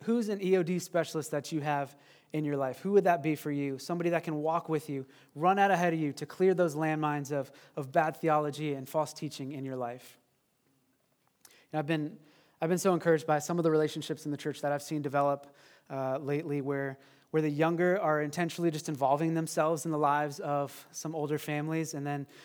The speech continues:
uh, some of the older brothers and sisters are just pursuing and teaching younger believers and,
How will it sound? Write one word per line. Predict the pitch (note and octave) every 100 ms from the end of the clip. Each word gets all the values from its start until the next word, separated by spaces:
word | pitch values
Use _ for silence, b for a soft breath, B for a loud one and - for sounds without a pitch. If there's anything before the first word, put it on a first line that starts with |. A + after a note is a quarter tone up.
| B _
uh, | C3+ C3+
some | - F3
of |
the | F3
older | E3+ E3+
brothers | D#3+ E3+ D#3+
and | D#3+
sisters | - E3+ F3+ D#3+
are | D3+
just | D3
pursuing | - D3 - E3+ E3 E3+ E3 E3 B B B -
and | B2+
teaching | - E3+ - D#3+
younger | D3 D3+ D#3
believers | C#3+ C#3 C3+ C3+ B2+
and, | C3+ C3